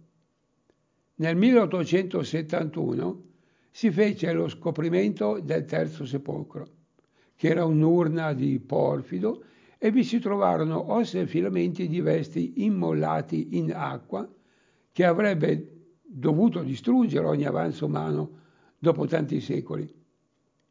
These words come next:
Ma se Angilberto vuotò gli altri sepolcri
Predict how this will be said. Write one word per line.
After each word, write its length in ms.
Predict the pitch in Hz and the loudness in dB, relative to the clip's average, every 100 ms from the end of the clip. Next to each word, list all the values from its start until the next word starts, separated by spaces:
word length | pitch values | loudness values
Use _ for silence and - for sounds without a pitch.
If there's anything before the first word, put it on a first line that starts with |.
| _ _ - | _ _ -4
Ma 180 | 190 | -2
se 180 | 175 240 | 0 4
Angilberto 800 | 262 226 160 180 170 165 151 - | 4 4 0 0 0 -2 -4 -8
vuotò 540 | 147 135 170 165 202 240 | -8 0 0 0 0 0
gli 160 | 180 | 2
altri 340 | 175 180 180 156 | 2 2 0 -2
sepolcri 720 | 143 143 156 127 - 147 139 | -2 -2 -2 -2 -6 -8 -8